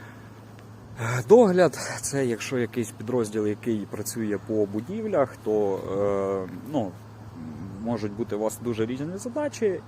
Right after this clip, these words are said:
і можливість встановити якісь додаткові обвіси на свій автомат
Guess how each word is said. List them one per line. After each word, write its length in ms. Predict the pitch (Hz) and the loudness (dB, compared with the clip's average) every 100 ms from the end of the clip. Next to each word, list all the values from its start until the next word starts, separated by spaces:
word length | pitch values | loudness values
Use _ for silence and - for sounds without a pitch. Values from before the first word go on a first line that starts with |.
| - | -4
і 240 | 120 120 | 0 2
можливість 540 | 117 117 123 110 101 - | 0 0 0 0 -2 -6
встановити 560 | - 117 117 107 101 | -4 -4 0 0 0
якісь 300 | 98 110 101 | -4 -4 -6
додаткові 720 | 104 101 104 - 113 98 95 92 - - - - - - - | -6 -4 -6 0 2 2 0 -4 -14 -16 -16 -16 -16 -10 -6
обвіси 480 | 113 113 113 - | -4 -2 -2 -2
на 120 | 101 104 | -4 -4
свій 240 | - 104 | -2 0
автомат 420 | 98 110 107 98 | 0 -2 0 0